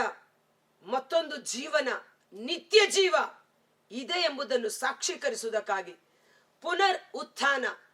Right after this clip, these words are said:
ಮತ್ತೆ ಜೀವಕ್ಕೆ ಎಬ್ಬಿಸಲ್ಪಡುವುದು, ಎಬ್ಬಿಸಲ್ಪಟ್ಟ ಯೇಸು ಶಿಷ್ಯರು ಅದನ್ನು ಅರ್ಥೈಸಿಕೊಳ್ಳುವಂತೆ, ಗ್ರಹಿಸಿಕೊಳ್ಳುವಂತೆ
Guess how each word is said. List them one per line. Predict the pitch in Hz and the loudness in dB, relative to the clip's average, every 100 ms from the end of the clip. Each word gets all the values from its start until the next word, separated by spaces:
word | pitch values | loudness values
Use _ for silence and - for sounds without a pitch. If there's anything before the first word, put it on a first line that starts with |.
| _ _ | _ _
ಮತ್ತೆ | 247 311 - - | 0 0 0 -4
ಜೀವಕ್ಕೆ | 247 233 302 311 277 | -2 -6 -4 -6 -4
ಎಬ್ಬಿಸಲ್ಪಡುವುದು, | 247 202 226 254 302 - 233 233 226 202 185 _ _ _ _ _ _ _ _ _ _ _ _ _ _ - | -4 -4 -6 -2 -2 0 -2 -2 -2 -4 -6 _ _ _ _ _ _ _ _ _ _ _ _ _ _ -10
ಎಬ್ಬಿಸಲ್ಪಟ್ಟ | 370 190 359 381 359 311 277 | -10 -8 -4 -2 -2 -2 0
ಯೇಸು | 233 226 - 190 - _ _ _ | 2 0 -2 -8 -10 _ _ _
ಶಿಷ್ಯರು | - 285 254 - 349 330 | -14 -8 -6 0 2 2
ಅದನ್ನು | 226 247 233 | 2 0 -2
ಅರ್ಥೈಸಿಕೊಳ್ಳುವಂತೆ, | 226 - - 359 349 339 294 247 233 214 | -2 -4 -6 -8 -6 -6 -2 -2 -2 -4
ಗ್ರಹಿಸಿಕೊಳ್ಳುವಂತೆ | 202 - 254 330 - - 302 262 226 202 190 - | -6 -4 -2 -2 -6 -6 -4 -4 -4 -4 -8 -10